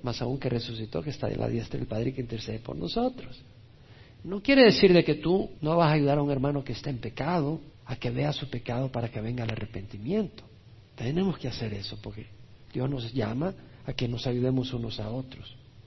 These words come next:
Pero la condenación, Jesús vino a darnos esperanza. Y realmente la mejor manera de poder vivir la vida de Cristo es que Cristo la vive en nosotros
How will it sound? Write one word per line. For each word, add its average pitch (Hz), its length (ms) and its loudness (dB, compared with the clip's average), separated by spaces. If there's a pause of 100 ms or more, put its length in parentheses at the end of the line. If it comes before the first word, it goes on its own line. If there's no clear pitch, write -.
(220)
Pero 123 160 0
la 123 160 0
condenación, 123 840 -2 (640)
Jesús 131 340 -8
vino 139 380 -4 (280)
a 117 60 -6
darnos 117 400 -2
esperanza. 113 720 -6 (540)
Y 131 100 2
realmente 143 560 6
la 123 140 4
mejor 139 360 0
manera 139 480 4
de - 360 -10
poder 120 600 -2
vivir 123 240 0
la 196 120 4
vida 117 180 2
de 107 140 -4
Cristo - 420 -12 (340)
es - 140 -6
que 117 80 -6
Cristo 117 320 -6
la 110 120 -4
vive 113 180 -4
en 104 120 -8
nosotros 107 480 -12